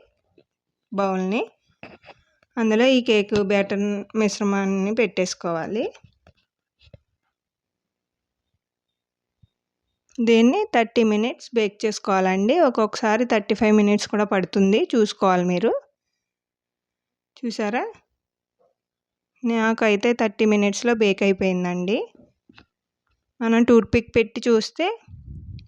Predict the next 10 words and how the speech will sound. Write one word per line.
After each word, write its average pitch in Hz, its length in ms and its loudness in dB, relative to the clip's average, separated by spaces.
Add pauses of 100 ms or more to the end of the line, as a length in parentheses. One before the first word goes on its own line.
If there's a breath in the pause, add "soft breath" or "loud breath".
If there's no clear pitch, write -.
(120)
టూత్పిక్‌కి 233 600 0 (140)
ఏమీ 226 200 4 (200)
అంటుకోకుండా 208 600 -2
వచ్చిందంటే 202 580 0 (720)
మీకు 233 180 0 (100)
కేక్ 202 300 2
అన్నది 196 260 -2 (140)
రెడీ 196 240 2
అయిపోయింది, 185 460 -2 (100)
తీసేసుకుందాం. 196 680 0